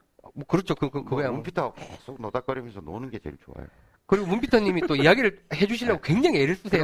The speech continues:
Speaker 2: 그리고 지금 문피터가 이렇게 자기가 만들다 시작품, 또 뭐 남들이 맡겨놓은 거, 뭐 이런 게 채 종류가 굉장히 많아요.
Speaker 1: 어, 좀 해괴한 채들도 있고,
Speaker 2: 어,
Speaker 1: 막
Speaker 2: 그러니까
Speaker 1: 실험적인 제품도 있고.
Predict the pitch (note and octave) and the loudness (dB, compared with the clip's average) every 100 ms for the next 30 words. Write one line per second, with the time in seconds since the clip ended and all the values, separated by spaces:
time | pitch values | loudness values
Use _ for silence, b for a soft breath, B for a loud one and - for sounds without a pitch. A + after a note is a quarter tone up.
0 | D3 D3 C3+ A#2 A#2 - D3+ C#3 A2 - | 2 0 -4 -8 -10 -8 -4 -2 -4 -4
1 | B2 F2+ - A2+ A#2 F#2+ F2+ G2 A2 A2+ | -4 -4 -4 -4 -2 0 0 0 -4 -4
2 | C3+ C3+ - - B2 G#2+ - A2 G#2 G#2 | -2 -4 -4 -8 -12 -12 -10 -10 -8 -6
3 | F#2+ G#2 A2 A2 - - - F2 G#2 B2+ | -4 -4 -6 -6 -8 -20 -8 -6 -4 -6
4 | A2 G2+ F2+ G#2 F#2+ F#2+ G2 F#2+ G2+ - | -6 -8 -10 -10 -10 -10 -10 -12 -16 -8
5 | C#3+ D3 - G2 G#2+ C3 - - D#3+ D3+ | -6 -6 -6 -12 -8 -10 -10 -8 -4 -2
6 | F2+ B1+ E2+ - C3 D3+ D3+ F#3+ - C3+ | -4 -8 -8 -6 -4 0 2 0 -2 -6
7 | B2+ - G2+ E2+ - - C4+ B3 - C3+ | -8 -6 -4 -4 -4 -2 2 2 2 -2
8 | - C3+ C3+ B2 | -8 -10 -8 -8